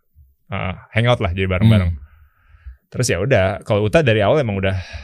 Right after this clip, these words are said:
Speaker 1: ini ya, udah kepikiran kit-, gua nggak akan di engineering nih.
Speaker 2: Hmm.
Speaker 1: Emang ya gitulah kehidupannya kayak,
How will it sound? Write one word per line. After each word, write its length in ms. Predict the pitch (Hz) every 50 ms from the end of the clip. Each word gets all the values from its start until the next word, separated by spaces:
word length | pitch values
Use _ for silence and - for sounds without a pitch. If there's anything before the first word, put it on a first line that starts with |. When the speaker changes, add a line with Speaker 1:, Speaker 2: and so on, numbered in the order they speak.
| - - _ -
Speaker 1:
ini 180 | 110 127 107
ya, 120 | 92 90 92
udah 240 | 95 95 92 82
kepikiran 500 | - - - 95 - 107 101 82 - 104
kit-, 180 | 92 - - -
gua 180 | - 110 107 107
nggak 140 | 107 85 90 -
akan 180 | 95 92 90
di 400 | 90 90 90 85 87 87 - 110 - _ _ _ _ _ _ _ _ _ _
engineering 420 | 92 85 87 92 95 95 104 113
nih. 140 | 117 117 120 - _ _ _ _ _ _
Speaker 2:
Hmm. 220 | 113 110 104 92 78 - - _ _ _
Speaker 1:
Emang 260 | - 95 90 90 90 90 90 90 87 90 92 -
ya 140 | - 104 90
gitulah 300 | 90 98 92 - 131 113
kehidupannya 440 | - - 117 110 104 120 110 110 120
kayak, 200 | 113 107 98 92